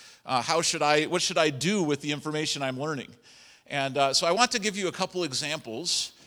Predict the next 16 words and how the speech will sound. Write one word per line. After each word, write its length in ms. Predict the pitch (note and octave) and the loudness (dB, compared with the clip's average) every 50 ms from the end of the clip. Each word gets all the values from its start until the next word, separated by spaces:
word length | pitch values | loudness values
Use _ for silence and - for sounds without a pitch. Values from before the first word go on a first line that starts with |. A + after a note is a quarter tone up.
| - - _ _ - | -20 -20 _ _ -8
uh, 140 | - C3+ C3 B2+ | -4 -2 0 2
as 220 | C#3 C#3+ C3 C3+ | 2 0 0 0
we 100 | C#3+ C#3+ | -2 -4
lead 240 | C#3 D3 E3+ F#3 E3 | -2 -2 -2 0 4
out 220 | D#3+ D3 D#3 - - | 4 4 4 2 0
here 300 | - C3 A#2+ A2+ A2 A2+ | -4 -6 -4 -4 -4 -2
of 220 | - C3 B2+ G#2+ | -2 -2 -4 -4
what 440 | A#2+ A#2+ C#3 D#3+ F3+ F3 - - - _ | -6 -2 0 0 0 0 -2 -8 -10 _
some 280 | - - F3+ F3 E3+ E3 | -2 -2 -2 -2 -2 -4
of 120 | C#3 B2+ | -4 -4
the 100 | C#3 C3+ | -4 -2
exploratory 720 | B2 - - - - E3 F#3 G3+ G3+ F3+ - F#3+ G3 F#3+ F3+ | -2 -2 -2 -2 -2 0 2 4 4 2 2 0 0 0 0
questions 520 | - - F#3 F3+ E3+ - - F3+ E3 C#3 D#3+ | 0 0 0 0 2 0 -2 -4 -6 -4 -4
might 180 | E3+ E3 D#3 | -4 -2 0
sound 300 | - - D#3+ E3 F3 E3+ | 0 0 0 -2 -2 0
like 260 | F3 F3+ F#3 F#3+ - | 0 0 0 0 -2